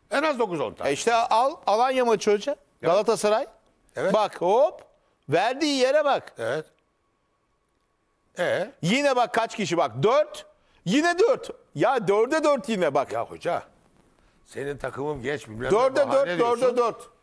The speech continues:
Speaker 1: Galatasaray'a ve Beşiktaş'a karşı böyle oynuyorsun ya. Bu intihar.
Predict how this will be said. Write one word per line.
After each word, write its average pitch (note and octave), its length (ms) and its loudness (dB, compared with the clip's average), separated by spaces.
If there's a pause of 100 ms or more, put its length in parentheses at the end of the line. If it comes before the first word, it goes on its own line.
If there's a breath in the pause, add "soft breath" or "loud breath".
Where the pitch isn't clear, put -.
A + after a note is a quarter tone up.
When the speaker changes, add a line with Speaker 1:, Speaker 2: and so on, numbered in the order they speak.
(500)
Speaker 1:
Galatasaray'a C3+ 600 -4
ve G#2 120 -6
Beşiktaş'a C3+ 580 -8
karşı C#3 400 -10
böyle B2 240 -4
oynuyorsun G#3 440 -8
ya. D#3 320 -6
Bu G#3+ 100 -8
intihar. G#3+ 500 -2